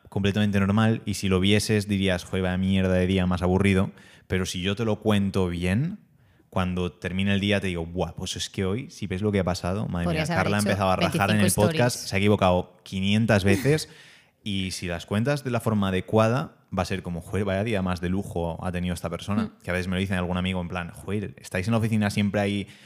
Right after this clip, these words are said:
Speaker 1: como de risas, pasándolo súper bien".
Speaker 2: <laughs> La verdad
Speaker 1: Es
Speaker 2: que
Speaker 1: como,
Speaker 2: no.
Speaker 1: depen-,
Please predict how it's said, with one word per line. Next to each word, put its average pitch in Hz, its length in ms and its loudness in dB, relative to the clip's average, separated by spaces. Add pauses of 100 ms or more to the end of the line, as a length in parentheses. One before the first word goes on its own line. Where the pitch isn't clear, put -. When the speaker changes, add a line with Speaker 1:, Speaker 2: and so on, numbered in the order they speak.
Speaker 1:
como 107 220 -2
de 95 80 2
risas, 104 500 2
pasándolo 101 340 0
súper 98 200 2
bien". 110 240 2 (100)
Speaker 2:
<laughs> - 80 -18
La 202 140 0
verdad 202 160 -2
Speaker 1:
Es 196 60 -4
Speaker 2:
que 147 100 -6
Speaker 1:
como, 135 120 -10 (160)
Speaker 2:
no. 240 80 4 (380)
Speaker 1:
depen-, 101 420 0